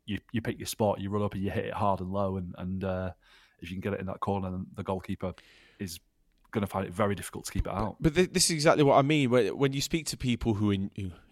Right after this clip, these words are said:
Speaker 2: enjoy that penalty, who, who agree with it and say, "Oh yeah, but he's fooling the goalkeeper, this, that and the other, he's sending him the wrong way."
Speaker 1: <laughs>
Speaker 2: But if you don't do that and you run up and you hit it hard, and, you know, I kn-,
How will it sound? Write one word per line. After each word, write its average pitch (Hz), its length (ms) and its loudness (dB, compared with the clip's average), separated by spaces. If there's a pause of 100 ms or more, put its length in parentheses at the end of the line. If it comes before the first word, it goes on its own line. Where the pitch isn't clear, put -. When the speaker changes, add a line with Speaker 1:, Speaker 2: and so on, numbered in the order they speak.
(100)
Speaker 2:
enjoy 101 440 -2
that 92 180 -6
penalty, 101 440 -2
who, 120 280 6
who 123 180 8
agree 117 320 4
with 104 160 0
it 104 100 0
and 101 100 -6
say, 104 200 0
"Oh 131 140 -2
yeah, 127 120 -2
but 123 120 -4
he's - 160 -4
fooling 123 320 0
the 110 80 -4
goalkeeper, 117 520 -2
this, 107 180 -2
that 117 100 -4
and 110 80 -6
the 110 80 -2
other, 107 160 -2
he's 104 120 -4
sending 110 280 -4
him 104 80 -6
the 107 100 -6
wrong 104 240 -4
way." 101 320 0 (220)
Speaker 1:
<laughs> - 240 -10
Speaker 2:
But - 240 8 (1040)
if - 160 0
you 180 100 2
don't 202 360 6
do 101 160 -4
that 104 340 -6
and 107 80 -12
you 101 120 -10
run 156 200 2
up 147 220 0
and 110 100 -4
you 104 80 -2
hit 151 220 2
it 131 80 4
hard, 127 320 6
and, 113 120 -2
you 113 120 -2
know, 107 340 2
I 113 140 4
kn-, 110 80 -2